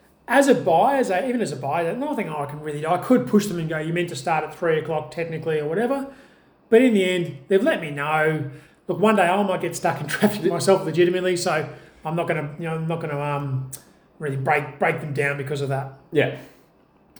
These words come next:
Speaker 1: Moving, anything else on before you, before the auction starts? Anything else they should be doing or not doing?
Speaker 2: I just think you, I think you've nailed it. Just being by yourself,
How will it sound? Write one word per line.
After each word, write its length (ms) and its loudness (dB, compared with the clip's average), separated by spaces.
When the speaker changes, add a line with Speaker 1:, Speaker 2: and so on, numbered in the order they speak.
Speaker 1:
Moving, 300 6
anything 300 2
else 300 2
on 400 0
before 520 8
you, 260 2
before 400 0
the 60 4
auction 240 0
starts? 280 -8
Anything 200 -8
else 160 -8
they 100 -8
should 180 -10
be 60 -10
doing 600 0
or 80 -10
not 240 -10
doing? 300 -2
Speaker 2:
I 240 -18
just 220 -8
think 320 0
you, 180 2
I 60 -2
think 240 -4
you've 160 -6
nailed 300 2
it. 200 -4
Just 200 -14
being 200 4
by 180 4
yourself, 460 -2